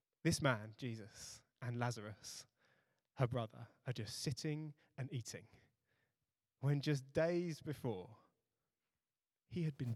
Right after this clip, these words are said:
dead and buried, her brother.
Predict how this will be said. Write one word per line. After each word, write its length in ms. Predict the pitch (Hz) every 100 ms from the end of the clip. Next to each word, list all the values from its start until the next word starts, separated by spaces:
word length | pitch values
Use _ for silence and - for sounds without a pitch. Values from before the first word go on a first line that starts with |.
| -
dead 300 | 139 127 - 123
and 160 | 110
buried, 500 | 107 - - - - - _ _ _ _ _ _ _ _
her 120 | 120
brother. 320 | 113 110 -